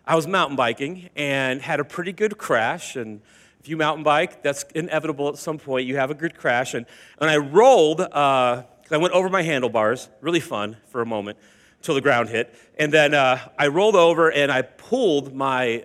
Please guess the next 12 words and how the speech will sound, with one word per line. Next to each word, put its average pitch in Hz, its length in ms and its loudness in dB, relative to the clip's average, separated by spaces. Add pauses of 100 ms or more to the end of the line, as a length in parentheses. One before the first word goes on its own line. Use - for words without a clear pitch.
left 160 340 -2
shoulder 196 560 -2
out 117 140 -4
of 104 80 -16
socket. - 640 -12 (540)
And 202 120 -4
it 262 60 -4
kinda 294 300 0
hurt 277 340 2
a 175 60 -2
little 160 180 2
bit. 127 400 0